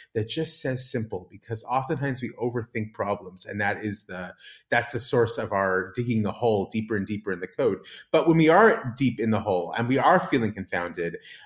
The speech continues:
uh, to find the ways to value yourself even there, um, that to me is the life lesson that not only have I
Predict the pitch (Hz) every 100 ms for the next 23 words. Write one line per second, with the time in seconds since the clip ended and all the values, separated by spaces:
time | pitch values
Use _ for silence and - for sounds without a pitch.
0 | - 107 107 - 120 - 151 151 151 139
1 | 127 127 123 - 120 107 _ - 113 110
2 | 120 117 104 101 - 92 - 113 104 98
3 | 95 101 92 85 82 - - _ - 95
4 | 92 92 92 - _ 110 113 - - 107
5 | 104 98 90 98 98 95 - _ _ 107
6 | 101 107 107 104 - - 101 101 107 107
7 | 110 107 95 90